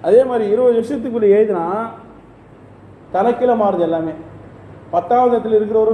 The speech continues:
நூறுக்கு போறார், நூறுல இருக்கிறவரு பத்தாவது இடத்துக்கு வரார், எட்டுல இருக்கிறவரு பதினாறுக்கு போறார்,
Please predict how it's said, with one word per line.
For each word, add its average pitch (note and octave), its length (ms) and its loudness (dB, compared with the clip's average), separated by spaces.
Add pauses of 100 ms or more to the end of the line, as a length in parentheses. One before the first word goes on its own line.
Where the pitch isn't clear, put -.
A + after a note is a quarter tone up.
நூறுக்கு A#3+ 340 -4
போறார், F#3+ 280 2
நூறுல A3+ 280 2
இருக்கிறவரு G#3 340 -2 (140)
பத்தாவது G3 280 0
இடத்துக்கு E3+ 240 -4
வரார், C#3+ 240 -2
எட்டுல A3 260 0
இருக்கிறவரு F#3+ 360 -2 (100)
பதினாறுக்கு F#3+ 420 0
போறார், F3+ 200 0